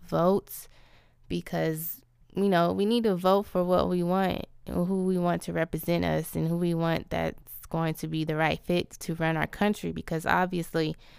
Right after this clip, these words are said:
we did not do it right the last time. Not voting was not the right decision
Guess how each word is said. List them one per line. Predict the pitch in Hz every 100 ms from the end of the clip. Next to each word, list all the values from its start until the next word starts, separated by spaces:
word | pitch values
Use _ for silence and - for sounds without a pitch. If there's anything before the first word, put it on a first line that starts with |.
| - -
we | 180
did | 185 185
not | 180 170
do | 165 156
it |
right | 160 190 196 - - - -
the | 175
last | 185 202 202
time. | 202 190 190 175 - - - - 190
Not | 180 185 175
voting | 180 180 180 170
was | 160
not | 170 170
the | -
right | 160 160
decision | 170 - 175 165 165